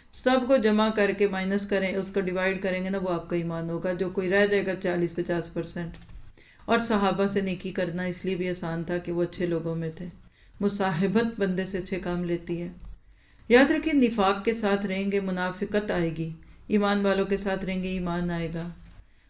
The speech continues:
अल्लाह ताला से दुआ कीजिए कि अल्लाह हमें अच्छी सोहबतें अता कर दे। अब एक आयत,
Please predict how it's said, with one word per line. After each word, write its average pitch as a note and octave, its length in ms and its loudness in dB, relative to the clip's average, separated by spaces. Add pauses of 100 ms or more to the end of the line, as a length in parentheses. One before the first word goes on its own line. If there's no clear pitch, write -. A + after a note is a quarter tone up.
अल्लाह G3+ 240 2
ताला F#3 320 0
से F#3 160 -6 (100)
दुआ F3+ 260 2
कीजिए F3+ 380 -6
कि F3+ 80 -6
अल्लाह F3+ 200 -4
हमें F#3 320 -6
अच्छी G3 300 -4
सोहबतें F3 520 -4
अता F3 200 -6
कर E3+ 180 -6
दे। E3+ 220 -10 (1300)
अब F#3+ 140 0
एक F3+ 200 0
आयत, E3 220 -2